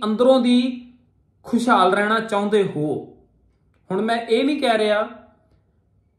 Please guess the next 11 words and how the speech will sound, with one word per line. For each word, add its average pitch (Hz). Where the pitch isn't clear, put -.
ਕਿ 254
ਜਦੋਂ 262
ਤੁਸੀਂ 285
ਆਪਣੇ 247
ਹਿਸਾਬ 220
ਦੇ 208
ਨਾਲ 233
ਕੁਝ 226
ਕਰੋਗੇ 233
ਤੇ 240
ਉਹ 240